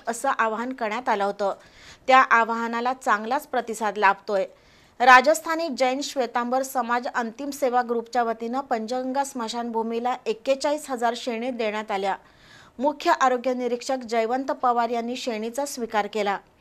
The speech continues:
यावेळी माजी नगरसेवक ईश्वर परमार, नंदुभाई ओसवाल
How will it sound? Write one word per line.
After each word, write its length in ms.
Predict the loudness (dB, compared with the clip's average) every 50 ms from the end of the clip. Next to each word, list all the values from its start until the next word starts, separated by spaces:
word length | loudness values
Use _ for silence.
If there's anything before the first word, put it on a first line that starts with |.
| -20 _ _ _
यावेळी 320 | 4 4 6 6 6 4
माजी 340 | 2 0 0 0 0 0 0
नगरसेवक 560 | -2 -2 -2 0 -2 -2 -2 -2 -2 -2 -2 -4 -4 -10
ईश्वर 340 | -10 -8 -4 -2 -2 -2 -2
परमार, 480 | -2 -4 -4 -4 -2 -2 -2 -2 -2 -4 -8
नंदुभाई 540 | -8 -6 -6 -2 0 0 2 2 2 0 0 -2
ओसवाल 440 | -4 -4 -4 -4 -2 -2 -2 -2